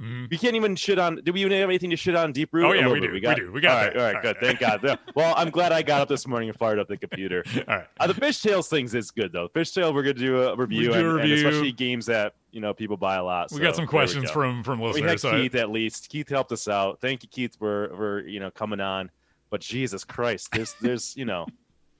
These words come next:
Speaker 2: And when I tell people, like, sometimes, uh, uh, my name on Discord is Nick Buffalo Pinball, and I play a game, like, someone asks me, "What's that, what's that about?" And I get into the podcast,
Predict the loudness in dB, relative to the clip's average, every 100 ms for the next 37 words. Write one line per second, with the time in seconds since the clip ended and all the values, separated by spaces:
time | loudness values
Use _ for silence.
0 | -10 0 2 2 2 0 0 -2 0 4
1 | 2 2 -2 -2 0 2 2 2 -2 -6
2 | -4 -4 -4 -6 -6 -8 -8 -12 -10 -12
3 | -12 -14 -12 -12 -12 -14 -12 -12 -14 -12
4 | -12 -12 -16 -18 -20 _ _ _ _ _
5 | _ -20 _ -20 -20 _ _ -20 -18 -18
6 | -20 _ -12 -12 -12 -14 -10 -8 -8 -8
7 | -8 -10 -12 -14 -14 -18 -12 -10 -10 -8
8 | -8 -8 -10